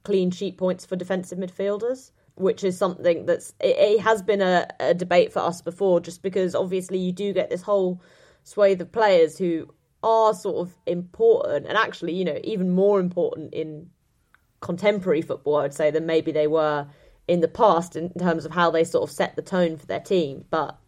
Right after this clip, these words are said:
in traditional Fantasy League scoring, it's very hard for those players realistically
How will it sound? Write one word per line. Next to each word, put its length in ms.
in 200
traditional 720
Fantasy 320
League 180
scoring, 640
it's 140
very 320
hard 340
for 100
those 180
players 400
realistically 720